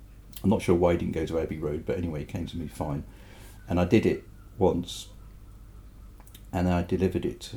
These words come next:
delivered a C D over to him, and, uh, he phoned up and said, "It's, um, it's a little bit dull." I went, "Okay, no worries, I,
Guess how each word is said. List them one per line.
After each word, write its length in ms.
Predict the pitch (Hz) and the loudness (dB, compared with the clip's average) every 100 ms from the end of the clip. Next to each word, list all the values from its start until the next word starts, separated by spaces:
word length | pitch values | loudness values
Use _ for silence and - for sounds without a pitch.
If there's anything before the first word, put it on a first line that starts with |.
| - | -6
delivered 300 | - 87 82 | -4 -2 -4
a 20 | |
C 220 | 76 90 82 | -4 -2 0
D 240 | 85 80 | 0 -2
over 160 | 78 - | -4 -6
to 180 | - | -8
him, 200 | 78 85 87 90 | -8 -6 -4 -4
and, 200 | 80 85 | -4 -6
uh, 100 | 82 90 107 - - | -6 -8 -10 -14 -18
he 60 | |
phoned 320 | - 101 87 80 | -6 0 0 0
up 80 | |
and 100 | - | -4
said, 200 | 90 90 - - - - - - - | -4 -6 -6 -14 -18 -18 -20 -20 -18
"It's, 160 | - | -6
um, 260 | - 110 110 - | -2 -2 -2 -4
it's 80 | |
a 20 | 143 | -2
little 140 | 110 | 2
bit 180 | 113 - | 2 6
dull." 260 | 104 82 | 6 6
I 40 | 76 | 2
went, 140 | 95 185 | 2 4
"Okay, 380 | 240 151 160 - | 4 4 4 2
no 140 | 165 | 0
worries, 340 | 147 107 139 | 4 4 2
I, 60 | - | -4